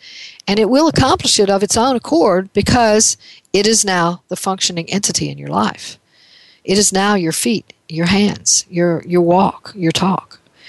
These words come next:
your decisions. The authentic self becomes that over time as you surrender more and more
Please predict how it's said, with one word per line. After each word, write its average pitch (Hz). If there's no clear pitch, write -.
your 165
decisions. -
The 185
authentic 175
self 202
becomes 226
that 156
over 165
time 165
as 190
you 185
surrender 190
more 170
and 170
more 190